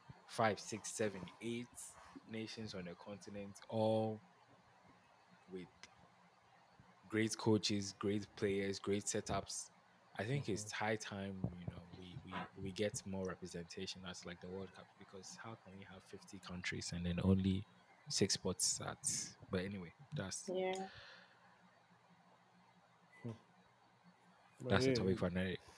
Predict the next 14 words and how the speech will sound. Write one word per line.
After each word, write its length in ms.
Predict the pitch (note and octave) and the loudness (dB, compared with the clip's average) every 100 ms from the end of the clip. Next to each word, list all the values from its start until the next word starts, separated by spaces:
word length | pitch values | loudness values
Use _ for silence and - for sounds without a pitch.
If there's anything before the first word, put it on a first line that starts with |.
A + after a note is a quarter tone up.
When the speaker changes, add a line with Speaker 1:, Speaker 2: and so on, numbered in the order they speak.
| - - - - - | -20 -20 -20 0 6
Speaker 1:
Who 60 | |
Speaker 2:
it 40 | D#3+ | 8
Speaker 1:
do 80 | |
you 80 | C#3+ | 10
Speaker 2:
should 40 | B2+ | 8
be 80 | B2+ | 8
Speaker 1:
think 160 | C#3 | 8
will 60 | G2+ | 6
Speaker 2:
interesting. 100 | F#2 | 6
Speaker 1:
win 340 | G#2+ G#2 G2+ - - - A#2+ - - - - - | 4 2 -2 -12 -10 -6 -6 -8 -18 -20 -12 -6
the 80 | |
whole 180 | F2+ F#2 | -4 -6
thing? 240 | F#2 F2 F#2 - - - - - - - - - - - - - - - - - _ - - - - - - | -8 -12 -14 -20 -20 -20 -20 -20 -20 -20 -20 -14 -14 -14 -20 -20 -20 -20 -20 -20 _ -20 -20 -20 -20 -2 12
Speaker 3:
Hmm. 440 | C4+ B3 A3 G#3+ | 12 12 12 12